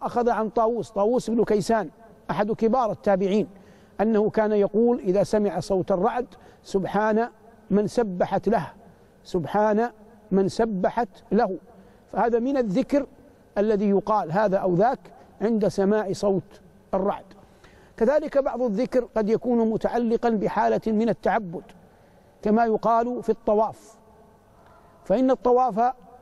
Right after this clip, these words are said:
عبادة عظيمة، والله لم يشرع الطواف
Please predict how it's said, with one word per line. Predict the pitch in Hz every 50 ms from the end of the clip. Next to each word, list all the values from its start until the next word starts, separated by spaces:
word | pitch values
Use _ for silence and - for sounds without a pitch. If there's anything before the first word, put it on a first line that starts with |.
| - - - - - - - - - 170
عبادة | 190 208 220 240 247 233 226 - 214 214 175
عظيمة، | 196 196 208 240 233 208 170 123 - - - - - - -
والله | 190 208 208 233 226 180 214 226
لم | 269 285 277 240
يشرع | 240 226 - - 202 180 170
الطواف | 196 - - - 214 208 233 240 247 226 - -